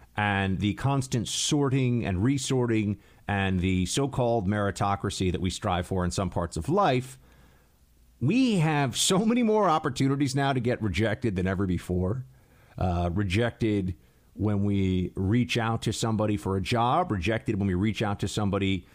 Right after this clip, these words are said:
uh, electronically for, you know, for a date, for a drink, uh, when we apply to college, when we just, y-, you name it. There's so many ways. Whereas it used to be that if you were rejected by your peer group, this is the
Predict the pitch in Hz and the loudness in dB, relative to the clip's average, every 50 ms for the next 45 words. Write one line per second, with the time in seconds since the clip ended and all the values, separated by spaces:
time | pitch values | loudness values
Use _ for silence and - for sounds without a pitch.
0 | - - _ _ - - 90 87 87 - 110 113 113 - - - - 123 117 113 | -20 -20 _ _ -8 -2 0 0 0 2 0 -2 -2 -2 -4 -4 0 0 0 0
1 | 117 117 - 117 110 110 107 95 - - 107 101 95 95 95 92 90 90 90 90 | 0 -2 0 0 2 2 2 0 0 0 0 2 2 2 2 2 2 2 0 0
2 | 85 82 82 - - 98 90 82 73 - 135 139 160 180 185 175 - - - 104 | 0 0 -2 -2 -2 -2 -2 -2 -2 -2 0 2 2 2 0 -2 -8 -6 -4 -2
3 | 90 80 78 73 - - 127 143 165 180 190 180 - - - - - - - - | -2 -2 -4 -4 -4 -2 0 2 2 2 0 -2 -6 -14 -20 -20 -20 -20 -8 -4
4 | - 90 85 80 90 92 90 95 95 92 - 110 98 92 - - - - - 131 | -2 -2 0 0 0 0 0 0 -2 -2 -2 -2 -2 -2 -4 -6 -10 -8 -4 -2
5 | 131 139 147 165 175 175 175 180 165 143 - - 104 90 90 95 92 90 87 85 | 0 0 2 2 2 2 2 2 0 -2 -4 -2 0 0 2 2 2 2 0 0
6 | 82 - - - - - _ - - 156 151 131 - - 147 - 143 143 139 165 | -2 -6 -14 -20 -20 -20 _ -8 -4 -4 -4 -4 -4 -6 -4 -2 0 0 2 2
7 | 180 156 143 139 131 104 87 80 - 123 120 107 - - - - 156 170 175 175 | 2 2 2 2 0 0 -2 -2 -2 -2 -2 0 -2 -2 -2 0 0 2 2 2
8 | 165 151 131 147 151 139 120 - - - - - 131 143 127 131 131 143 226 294 | 2 2 2 2 0 0 0 -2 -6 -18 -6 -2 0 2 2 2 2 2 2 2
9 | 302 311 226 170 147 143 135 135 120 123 117 113 - 143 160 151 139 127 117 104 | 2 2 0 2 4 4 4 4 2 2 0 0 0 2 2 2 2 2 0 2
10 | - 151 147 143 - 123 98 120 110 110 110 107 - - - - 262 262 220 151 | 2 0 0 0 -2 -2 0 2 2 2 2 0 0 -2 -2 0 2 2 2 2
11 | 113 110 98 98 110 - - - 110 135 131 - 117 - - 107 95 85 80 - | 2 2 2 2 0 -2 -2 -2 -2 0 0 0 -2 -2 0 0 0 0 -2 -6